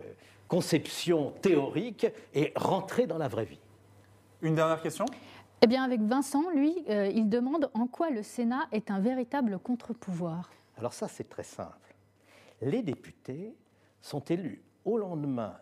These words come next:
Speaker 1: du président de la République et ils sont majoritairement de sa couleur politique.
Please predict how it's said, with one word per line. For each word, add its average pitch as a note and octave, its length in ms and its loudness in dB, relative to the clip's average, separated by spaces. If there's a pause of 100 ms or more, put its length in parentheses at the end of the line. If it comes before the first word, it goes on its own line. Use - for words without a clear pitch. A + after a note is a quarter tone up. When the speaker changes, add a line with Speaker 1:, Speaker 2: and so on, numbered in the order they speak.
(100)
Speaker 1:
du C#3 100 -4
président A2+ 480 -4
de G2 80 -12
la F#2+ 80 -12
République D#3 600 -10 (380)
et C#3 80 2
ils C3+ 60 2
sont A#3 320 -2 (260)
majoritairement F#3+ 720 -2
de - 40 -10
sa - 120 -10
couleur E3 280 -4
politique. - 720 -12